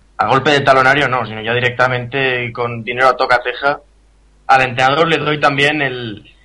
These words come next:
¿cómo decirlo? Yo confío muy poco en que Mancini o anteriormente otros que han habido, quizá el único Mourinho cuando estaba en el Chelsea, pintan algo a la hora de, de conseguir fichajes.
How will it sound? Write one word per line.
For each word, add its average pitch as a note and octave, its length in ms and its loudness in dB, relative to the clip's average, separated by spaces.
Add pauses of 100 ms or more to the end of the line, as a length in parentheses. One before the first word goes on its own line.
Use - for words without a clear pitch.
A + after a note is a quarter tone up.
(800)
¿cómo C#3+ 180 0
decirlo? B2+ 560 -2 (880)
Yo D#3+ 160 2 (340)
confío E3+ 400 2
muy D#3+ 140 0
poco E3 360 2
en C3+ 160 0
que B2+ 500 0
Mancini C#3+ 1000 0
o A2 180 -2
anteriormente A#2+ 580 0
otros B2 240 -2
que B2 80 -2
han A#2+ 80 2
habido, A#2+ 440 -2 (100)
quizá E3 420 4
el D3 80 0
único D3+ 300 -4
Mourinho C3+ 400 -4
cuando A#2+ 120 -8
estaba A#2+ 200 -4
en A#2+ 80 -6
el A#2 60 -12
Chelsea, C3 340 -10 (400)
pintan C#3+ 380 2
algo D3 220 4
a D#3 40 2
la C3 100 4
hora C3 200 0
de, A2+ 380 -8 (520)
de C3+ 80 -8
conseguir A#2+ 400 -6
fichajes. A#2 500 -14